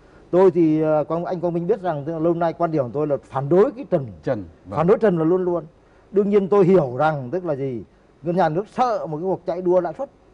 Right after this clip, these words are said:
Speaker 1: từ ngân hàng nhỏ, nó gánh theo, gánh theo, nó đẩy các ngân hàng lớn phải chạy đua. Cái lý của, của ngân hàng lớn, nhưng họ không thấy một cái điều, tức là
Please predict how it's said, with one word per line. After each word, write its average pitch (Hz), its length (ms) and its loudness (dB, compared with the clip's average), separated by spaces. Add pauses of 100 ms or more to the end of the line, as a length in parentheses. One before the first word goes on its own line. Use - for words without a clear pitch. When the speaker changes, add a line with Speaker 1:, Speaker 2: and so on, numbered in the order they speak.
Speaker 1:
từ 220 240 4
ngân 202 160 0
hàng 160 240 -2
nhỏ, 98 300 -2 (440)
nó 143 80 -8
gánh 196 380 -2
theo, 220 400 2 (320)
gánh 226 260 -8
theo, 214 260 2
nó 214 120 -6
đẩy 165 300 0
các 220 180 -4
ngân 208 100 -6
hàng 147 100 -4
lớn 151 160 -8
phải 220 140 -12
chạy 127 80 -10
đua. 143 200 -10 (280)
Cái 190 100 0
lý 285 200 6
của, 208 200 2 (220)
của 147 120 -8
ngân 160 80 -6
hàng 156 120 -6
lớn, 170 120 -8
nhưng 220 120 -2
họ 233 140 2
không 214 140 -4
thấy 262 180 2
một 262 80 -4
cái 220 100 -4
điều, 175 240 2
tức 196 140 -4
là 160 100 -4